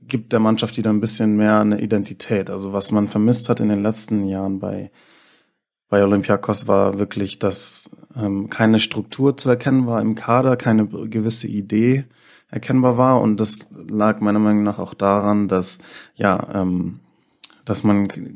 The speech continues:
teilweise zu, zu wenig Geduld hatte auch, ähm,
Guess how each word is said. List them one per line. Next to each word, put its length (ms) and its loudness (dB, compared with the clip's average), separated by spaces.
teilweise 440 2
zu, 320 -6
zu 240 -4
wenig 320 4
Geduld 440 0
hatte 260 0
auch, 320 -2
ähm, 440 -4